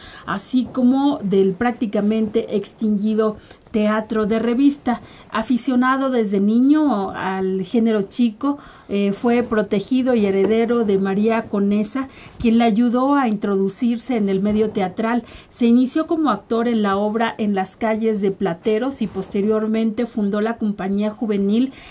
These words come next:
Jacinto Benavente, que más tarde se llamaría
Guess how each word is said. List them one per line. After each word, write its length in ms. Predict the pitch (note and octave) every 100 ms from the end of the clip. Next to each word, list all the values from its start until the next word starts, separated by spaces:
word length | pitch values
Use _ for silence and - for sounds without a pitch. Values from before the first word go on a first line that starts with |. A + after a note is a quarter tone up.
| -
Jacinto 640 | - A3+ - C4+ C4+ C4+ B3
Benavente, 760 | G3+ F#3+ F#3+ G3 G3+ C#4+ F#4+ - - - - -
que 120 | A#3
más 200 | D4 D#4
tarde 380 | C#4 C4 A#3+ C4+
se 160 | C4+
llamaría 680 | G3+ G3 F#3+ F#3+ G#3 G#3 A3